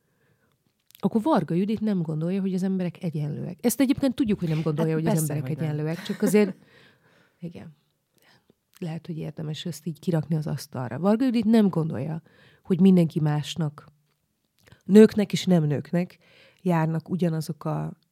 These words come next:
Speaker 1: ugyanúgy jár a lehetőség, hogy ki tudják verekedni magukat egy bántalmazó helyzetből, nem? Vagy én, én vagyok rettentően
Speaker 2: Nem, nem.
Speaker 1: borús?
Speaker 2: Dehogy is. Hát, ö, ez egyértelmű, mert hogyha ez tényleg így történt, tehát ki az, aki meg tudná ezt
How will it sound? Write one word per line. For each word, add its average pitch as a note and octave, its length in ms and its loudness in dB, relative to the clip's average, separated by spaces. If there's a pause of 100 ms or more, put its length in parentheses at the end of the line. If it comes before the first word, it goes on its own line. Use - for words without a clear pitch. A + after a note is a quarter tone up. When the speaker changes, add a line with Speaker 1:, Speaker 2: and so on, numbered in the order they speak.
(140)
Speaker 1:
ugyanúgy F#3 440 6
jár E3 260 2
a D#3 60 -2
lehetőség, D#3 540 -4
hogy D3 120 -8
ki - 100 -12
tudják C#3 540 -10 (260)
verekedni D3 560 -6
magukat C3 400 -10
egy C#3+ 100 -8
bántalmazó D3 560 -10
helyzetből, D3 800 -14
nem? G3+ 220 -4
Vagy F3 180 0
én, E3+ 120 2
én F#3 200 4
vagyok A3+ 220 2
rettentően F#3+ 380 2
Speaker 2:
Nem, A3 80 6
nem. E3 100 2
Speaker 1:
borús? G3 560 -2
Speaker 2:
Dehogy D3 320 -14
is. - 340 -16
Hát, D3+ 200 -16
ö, E3+ 180 -10
ez E3+ 260 -10 (160)
egyértelmű, C#3 600 -8
mert C3+ 160 -8
hogyha C#3+ 240 -10
ez C3+ 140 -10
tényleg C#3 320 -10
így C3+ 160 -10
történt, C#3+ 420 -8
tehát C#3+ 240 -12
ki E3 160 -8
az, B2+ 260 -8
aki B2+ 220 -16
meg B2+ 180 -14
tudná B2 320 -16
ezt - 300 -20